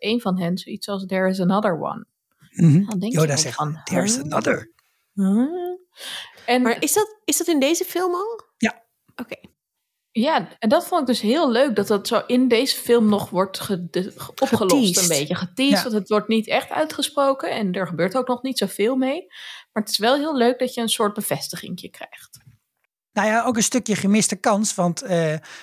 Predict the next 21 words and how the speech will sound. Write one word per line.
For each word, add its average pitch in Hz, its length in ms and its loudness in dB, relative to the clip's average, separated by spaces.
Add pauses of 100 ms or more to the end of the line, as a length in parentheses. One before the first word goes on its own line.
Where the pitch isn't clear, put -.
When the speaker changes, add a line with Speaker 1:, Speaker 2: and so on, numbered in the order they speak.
Speaker 2:
veel 214 300 4
fans 214 400 2
dachten 185 380 0
volgens 160 260 0
mij 147 220 2
ook 175 140 2
van, 165 200 -2
"Nou, 240 480 4 (600)
misschien 208 340 2
is 185 120 2
het 196 100 2
wel 180 280 4
Leia 160 500 2
die 160 160 -2
uiteindelijk 170 480 -2
Darth 151 220 -4
Vader 202 280 0
gaat 143 220 -10
verslaan." - 400 -8 (140)
Speaker 1:
Ja. 208 480 -4 (800)
Ja, 208 520 0